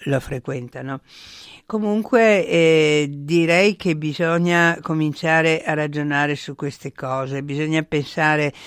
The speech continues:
intanto che, eh, mamma e papà si responsabilizzino rispetto al fatto del loro ruolo educativo.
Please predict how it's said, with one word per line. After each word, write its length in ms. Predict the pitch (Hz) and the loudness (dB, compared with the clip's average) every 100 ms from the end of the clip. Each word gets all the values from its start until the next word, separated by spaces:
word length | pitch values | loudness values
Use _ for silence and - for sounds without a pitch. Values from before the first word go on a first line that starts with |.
| - | -16
intanto 720 | - 156 143 156 165 165 190 | -8 -8 -2 0 0 0 -2
che, 420 | 170 - 156 160 160 | -2 0 2 2 2
eh, 100 | 156 | -2
mamma 400 | 151 151 151 143 | 0 0 0 -2
e 60 | |
papà 580 | 143 139 139 160 156 175 - - - | -2 -6 -4 0 2 2 -2 -18 -20
si 260 | - - 160 | -10 0 2
responsabilizzino 1500 | 160 - - 156 - 156 156 151 160 156 156 160 160 160 156 - - | 2 -2 -4 -4 -2 -2 0 0 -2 -2 0 2 4 4 2 -10 -6
rispetto 640 | 165 160 - - 151 143 170 | -2 -2 -4 0 0 0 2
al 320 | 151 - 151 | 2 2 -4
fatto 560 | - 151 143 - 156 147 - - | 0 2 2 2 2 2 -2 -8
del 260 | 165 160 | 0 2
loro 260 | 151 151 151 | 4 4 2
ruolo 420 | 147 139 135 135 | 0 0 2 2
educativo. 840 | 135 139 135 131 - 135 131 127 | 0 -2 -4 -6 -6 -6 -4 -2